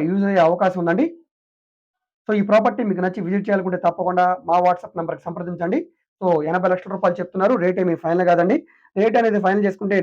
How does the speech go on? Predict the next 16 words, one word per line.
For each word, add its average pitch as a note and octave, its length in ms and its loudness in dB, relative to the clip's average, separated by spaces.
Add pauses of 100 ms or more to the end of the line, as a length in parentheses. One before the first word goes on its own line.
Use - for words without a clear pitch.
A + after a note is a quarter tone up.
డాక్యుమెంట్ G3 380 2
వెరిఫికేషన్, F#3 440 -4 (160)
అగ్రిమెంట్, F#3 400 -2 (440)
రిజిస్ట్రేషన్ G3 440 0
ఉంటుంది. F3 220 0 (420)
దీనికి A3 280 -4
మొత్తంగాను A3+ 480 0
మీరు G#3 160 -2
మాకు F3 220 -4
వన్ F#3 180 -2
పర్సెంట్ G#3 300 -6
కమిషన్ F#3 260 -8
అది D#3 100 -8
ఇవ్వాల్సి F3+ 260 -2
ఉంటుందండి. F3+ 320 -4 (420)
మీకు E3+ 160 -2